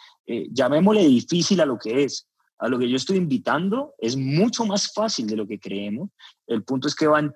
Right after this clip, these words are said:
total contravía de lo que nos han enseñado y lo que nuestro ego nos ha mostrado de lo que es la vida.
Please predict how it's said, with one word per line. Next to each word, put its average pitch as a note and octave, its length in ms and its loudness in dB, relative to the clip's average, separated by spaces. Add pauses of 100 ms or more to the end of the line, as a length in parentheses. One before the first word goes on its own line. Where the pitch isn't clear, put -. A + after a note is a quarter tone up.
total D3+ 460 0
contravía B2+ 600 -6
de C3+ 60 -4
lo B2 100 -8
que A2 120 -14
nos G2+ 160 -12
han A2+ 140 -10
enseñado A#2+ 580 -4
y C3+ 60 0
lo A#2 100 -4
que A#2 140 -10
nuestro A2+ 400 -6
ego A#2 200 -4
nos A#2+ 160 -8
ha A2+ 60 -8
mostrado A#2+ 380 -4
de A#2+ 80 -4
lo G#2+ 80 -8
que G#2+ 100 -12
es G#2 80 -12
la A#2 100 -8
vida. B2 220 -10